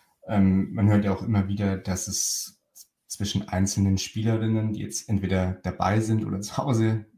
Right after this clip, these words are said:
geblieben sind, und der Trainerin Corinne Diacre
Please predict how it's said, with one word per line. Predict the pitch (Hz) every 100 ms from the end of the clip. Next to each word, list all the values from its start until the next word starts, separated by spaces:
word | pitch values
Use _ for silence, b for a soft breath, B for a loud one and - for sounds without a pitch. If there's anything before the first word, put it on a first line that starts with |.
| _
geblieben | - 107 107 110
sind, | 107 107 104 -
und | 92 95 - B B B B B
der | 92 95
Trainerin | - 95 104 101 101 104 101
Corinne | 101 101 104
Diacre | 107 - - - 113 107